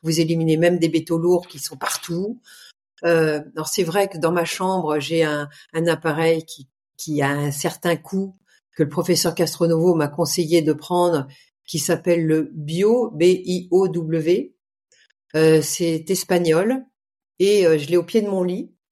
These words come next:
et je mesure d'ailleurs la, la, la, la pollution de l'air. Et c'est là où cet été, par exemple, euh, je descendais rarement en dessous de vingt en pollution, vingt P P M,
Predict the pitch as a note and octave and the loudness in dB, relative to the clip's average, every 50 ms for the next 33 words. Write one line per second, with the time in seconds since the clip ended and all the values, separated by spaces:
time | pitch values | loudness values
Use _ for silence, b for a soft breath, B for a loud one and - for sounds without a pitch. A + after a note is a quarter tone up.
0 | _ _ _ b b b b b b b _ - F3 F3 D#3+ F3 F#3 F3 G3 A3+ | _ _ _ b b b b b b b _ 0 0 0 2 2 0 2 4 4
1 | A#3 G3+ G3 C4+ E4+ F4 B3+ G3+ F3+ E3+ E3+ F3 G#3 A3+ B3+ C4 C4 A3+ - - | 4 4 4 2 2 2 2 2 2 2 2 2 2 0 2 0 0 -2 -4 -4
2 | E3+ E3 D#3+ D#3+ D#3 D#3 D#3 D#3 D3+ D3 C#3+ C#3+ C#3+ C#3+ C#3+ C#3+ C3+ C3 C3 C3+ | -2 -2 -2 0 0 -2 -2 -2 -2 -2 -4 -4 -4 -6 -6 -6 -6 -8 -10 -10
3 | C3+ C#3 C3 B2+ C3 C3 _ - G#3+ A3+ A#3 A#3 A3 - A#3+ A3 A3 - - _ | -12 -12 -14 -16 -16 -18 _ -2 0 2 2 2 0 0 0 -2 -2 -4 -10 _
4 | _ _ - D#3 E3 E3+ D#3 D#3 D3 - - _ _ _ _ _ _ _ b b | _ _ -4 -2 0 0 0 0 -2 -6 -12 _ _ _ _ _ _ _ b b
5 | b b b b E3 D#3 - F#3 F3 G3 G#3+ A3+ A3+ G#3 F3+ - G3+ F3+ F#3 G3+ | b b b b -8 -4 -2 0 0 2 2 2 2 2 0 0 -2 0 0 -2
6 | F#3 - G#3+ G3+ G3 - E3 D#3+ D#3+ D#3+ D3 C#3+ F3+ G#3+ B3+ D4+ D4+ - F#3 D#3 | -2 0 0 -2 -2 -2 -4 -4 -4 -4 -4 -2 -2 0 0 0 0 -2 -4 -4
7 | C#3+ C#3+ C#3+ - _ _ _ _ _ _ _ _ _ - E3 E3 D#3+ D#3+ D#3 D#3 | -4 -4 -8 -16 _ _ _ _ _ _ _ _ _ -2 0 2 2 2 2 0
8 | D#3 D#3+ D#3+ D3+ C#3+ F3+ F#3 F3 F3+ F3 - F#3+ F3 F3 F3+ F3 D#3 C3 C3 C3+ | 0 0 -2 0 2 2 2 2 0 -2 -2 -2 -2 0 2 0 0 0 -2 -2
9 | E3 G3+ G#3 G3 F#3+ G#3 G#3 G3+ G3 F#3+ F3+ - - - F#3+ F3+ D#3 D#3 D#3 G3 | 0 0 0 0 0 0 0 2 2 2 0 -2 -6 -6 -6 -6 -6 -2 0 0
10 | G3 F3+ E3+ - - F3+ E3 D#3+ E3 D3 - G3 F#3+ E3 D#3+ D#3 D3+ F3 D#3 C3 | 2 2 0 -2 -4 -6 -6 -6 -6 -6 -6 -4 -4 -2 -2 -2 -2 -4 -6 -2
11 | D#3+ D#3 E3 F#3+ A#3+ D4+ D4+ A#3 E3 D3 | 2 2 4 4 2 2 0 -2 -2 -4